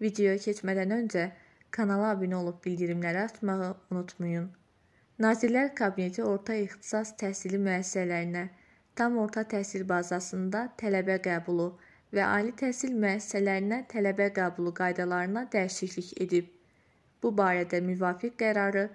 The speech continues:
Baş nazir Əli Əsədov imzalayıb. Sənədə əsasən, bir sıra şəxslərə münasibətdə müsabiqədə iştirak üçün ödəniş dövlət büdcəsinin vəsaiti hesabına həyata keçiriləcək.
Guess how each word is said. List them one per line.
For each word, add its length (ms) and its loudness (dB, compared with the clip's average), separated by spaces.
Baş 260 2
nazir 500 0
Əli 260 0
Əsədov 560 -2
imzalayıb. 800 -2
Sənədə 460 2
əsasən, 640 0
bir 200 2
sıra 260 4
şəxslərə 640 0
münasibətdə 760 -2
müsabiqədə 760 0
iştirak 540 -2
üçün 380 -4
ödəniş 540 2
dövlət 400 4
büdcəsinin 580 0
vəsaiti 540 0
hesabına 500 0
həyata 400 0
keçiriləcək. 760 -4